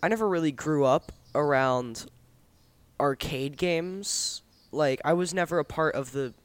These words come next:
sixteen-bit era of games. But what I do remember very fondly is coming home from school with my friend. I mean, I'm still in school, but coming home from, like, elementary school with my friend,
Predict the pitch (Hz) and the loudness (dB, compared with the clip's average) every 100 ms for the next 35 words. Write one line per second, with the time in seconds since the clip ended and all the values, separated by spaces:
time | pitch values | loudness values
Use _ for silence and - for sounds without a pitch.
0 | _ - - 160 - 175 156 143 151 139 | _ -6 -4 -4 -4 -4 -4 -2 -2 0
1 | 139 143 151 131 127 131 123 135 160 202 | -2 0 0 -2 -4 -6 -4 -6 -8 -8
2 | - - - - - - - - _ _ | -8 -10 -18 -20 -20 -20 -20 -20 _ _
3 | 135 175 151 - 151 170 160 147 - 214 | 0 2 4 0 -4 0 0 -2 -6 -6
4 | 214 180 156 147 131 123 117 143 147 160 | -6 -4 -4 -4 -4 -4 -4 0 0 0
5 | - 143 143 143 120 85 107 - 165 170 | -2 -2 -2 -4 -10 -8 -8 -6 -2 -2
6 | 180 165 151 147 139 - 139 127 113 104 | -2 -6 -6 -12 -10 -10 -10 -10 -8 -10
7 | 131 - 143 135 - 123 107 107 107 - | -12 -10 -10 -8 -8 -8 -8 -16 -20 -20
8 | _ _ - _ _ _ 135 131 120 - | _ _ -20 _ _ _ -14 -12 -14 -12
9 | 131 117 120 - 104 95 113 - 185 170 | -12 -12 -14 -18 -18 -12 -8 -4 -2 -2
10 | 165 - 147 135 123 127 143 139 131 - | -4 -6 -8 -6 -6 -6 -6 -6 -10 -12
11 | 120 - 110 117 - 135 - 127 104 104 | -16 -16 -18 -18 -16 -14 -12 -12 -12 -20